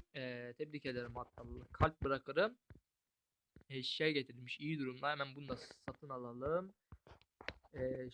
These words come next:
şu an direkt maxlasak mı diye düşünüyorum. Bir dakika. Paramız yetiyor mu? Tam hesap yapmadım. Eee, ş-, bu ögeyi de satalım. Üç milyon gider mi? Gitmiyormuş.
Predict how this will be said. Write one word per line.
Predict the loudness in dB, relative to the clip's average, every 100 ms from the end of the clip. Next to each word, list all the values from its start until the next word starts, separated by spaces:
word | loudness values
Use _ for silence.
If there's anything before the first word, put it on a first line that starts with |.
| -14 -2
şu | 2
an | 2 10
direkt | 10 10
maxlasak | 6 -4 -6 -2 0 6 6 6 0
mı | -6
diye | -4 -4
düşünüyorum. | -6 -8 -8 -6 6 8
Bir | 8
dakika. | -2 -6 -4 -4 -8 _ _ _
Paramız | -2 -2 -2
yetiyor | -4 -4 -8
mu? | -12
Tam | -6 -6 -6
hesap | -4 -2 0
yapmadım. | 0 0 -4 -2 -2 -6 _ _ _ _ _ _ _
Eee, | -6
ş-, | -6 -10 -6
bu | 0
ögeyi | 2 2 2
de |
satalım. | -2 -10 -10 -10 -10
Üç | -16
milyon | -10 -8 -6
gider | -6 -6
mi? | -8
Gitmiyormuş. | -10 -12 -18 -12 -8 -8 -8